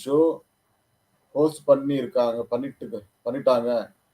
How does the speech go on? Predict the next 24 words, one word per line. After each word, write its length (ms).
போய் 200
பாருங்க. 640
Jio 300
Hotstar-ல 300
இருக்கா? 260
ஓகே, 160
ஓகே. 380
திவாகர் 460
கனி 260
and 140
எஃப் 160
ஜே 180
பத்தி 400
பேசுறது 360
தப்பு. 300
ஆமா, 160
திவாகர் 320
கனி 240
and 120
எஃப் 160
ஜே 120
பத்தி 300
பேசுறது, 200
தம்பி, 480